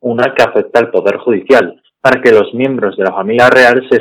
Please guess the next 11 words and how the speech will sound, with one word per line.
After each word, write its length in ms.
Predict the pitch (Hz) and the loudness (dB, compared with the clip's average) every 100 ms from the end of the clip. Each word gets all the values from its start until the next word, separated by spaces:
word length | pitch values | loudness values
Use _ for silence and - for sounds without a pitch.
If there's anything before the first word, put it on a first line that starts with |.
| - | -2
sometan 500 | 95 120 127 120 123 | -4 -2 0 0 0
a 60 | |
los 220 | 110 101 - | 0 -2 -2
tribunales 560 | 131 131 120 98 113 - | 0 2 2 0 -2 -6
en 180 | 104 | -14
caso 300 | - 113 - 120 | -4 -4 -2 -2
de 120 | 104 | -2
que 100 | 104 | -4
existiesen 920 | - - 98 - - 117 - 127 104 | -6 -10 -16 -12 -6 -4 -2 -4 -6
indicios 760 | 107 92 90 107 110 107 113 | -14 -14 -10 -10 -8 -4 -2
delictivos, 920 | 104 90 82 _ - 135 - - - | -2 -6 -8 _ -4 -4 -4 -14 -20